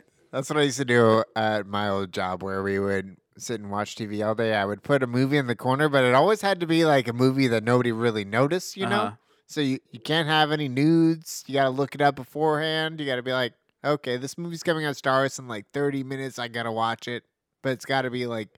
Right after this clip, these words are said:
Speaker 2: easy P G thirteen.
Speaker 1: Yeah.
Speaker 2: Or if it's R, you have to look up why it's R.
Speaker 1: Yeah.
Speaker 2: If it's R for violence, nobody's gonna bat an eye.
Speaker 1: No one cares.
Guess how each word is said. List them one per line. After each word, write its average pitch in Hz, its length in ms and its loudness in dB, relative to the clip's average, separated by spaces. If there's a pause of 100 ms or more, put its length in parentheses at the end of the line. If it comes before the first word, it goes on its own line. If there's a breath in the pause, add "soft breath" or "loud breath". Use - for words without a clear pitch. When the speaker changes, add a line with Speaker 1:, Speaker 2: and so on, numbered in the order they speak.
(1400)
Speaker 2:
easy 175 420 -2
P 180 220 -4
G 156 200 -4
thirteen. 139 560 -2 (180)
Speaker 1:
Yeah. 113 280 -8 (1500)
Speaker 2:
Or 170 140 2
if 185 100 -2
it's 175 160 -2
R, 156 220 6
you 143 180 2
have 131 180 4
to 131 80 -6
look 120 260 0
up 107 200 2
why 104 240 2
it's 98 200 -6
R. 104 320 -4 (220)
Speaker 1:
Yeah. 147 120 -4
Speaker 2:
If 147 120 -6
it's 170 200 -2 (100)
R 175 200 4
for 175 100 -12
violence, 180 500 -2
nobody's 208 260 -2
gonna 214 160 2
bat 190 280 4
an 196 80 -2
eye. 226 180 -2
Speaker 1:
No 160 120 4
one 160 120 0
cares. 117 340 -6